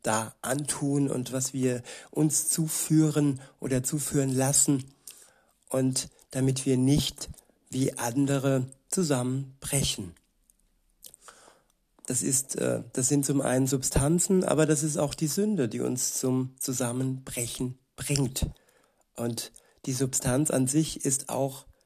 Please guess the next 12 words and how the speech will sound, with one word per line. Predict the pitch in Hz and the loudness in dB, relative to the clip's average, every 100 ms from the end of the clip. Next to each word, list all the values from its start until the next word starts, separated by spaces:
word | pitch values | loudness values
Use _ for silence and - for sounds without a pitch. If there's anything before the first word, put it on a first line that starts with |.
| _ _ | _ _
sündhaft, | - 175 175 135 143 139 - | 0 2 2 0 0 -2 -2
und | 123 123 131 - - - - - | 0 0 -2 -8 -20 -20 -20 -8
alles, | - 143 139 | 0 2 2
was | 135 - | 0 -2
uns | 127 127 - - | -4 -4 -8 -6
Schaden | - 127 123 139 139 | -4 -2 -2 0 0
zufügt, | 151 131 - 131 131 - | -2 -4 -2 -2 -2 -6
was | 123 - | -6 -4
uns | - 131 - - | -2 -2 -4 -4
zum | 131 123 117 | -2 -2 -2
Zusammenbrechen | - 135 123 127 131 127 _ - 120 131 - 127 - | -4 0 0 0 -2 -4 _ -10 -6 -4 -4 -4 -6
bringt, | - 135 139 131 | -2 0 0 -2